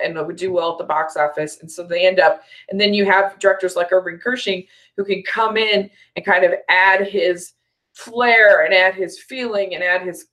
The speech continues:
color and light and everything like that to this sort of formula. And then, uh, and then when you went, like,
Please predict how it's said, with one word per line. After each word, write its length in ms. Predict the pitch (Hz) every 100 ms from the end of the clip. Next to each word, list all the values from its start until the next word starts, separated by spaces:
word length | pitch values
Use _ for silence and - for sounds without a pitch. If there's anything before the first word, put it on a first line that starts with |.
| -
color 360 | 247 214 196 -
and 160 | 185
light 360 | 196 202 196 -
and 100 | 185
everything 360 | 151 202 208 190
like 220 | 180 185
that 420 | 285 233 196 196 - _ _
to 640 | - 254 233 226 220 202 196 185
this 340 | 190 190 -
sort 280 | - - 180
of 140 | 160 -
formula. 760 | 262 262 208 185 226 220 220 _ _ _ -
And 200 | 208 208
then, 540 | 214 214 214 208 208 -
uh, 360 | 196 196 185 170 156 -
and 200 | 202 196
then 600 | 202 202 202 202 196 196 _ _ _ _ _ - 196 190 _ _ -
when 260 | 202 196
you 200 | 196 196 196
went, 260 | 196 -
like, 180 | 185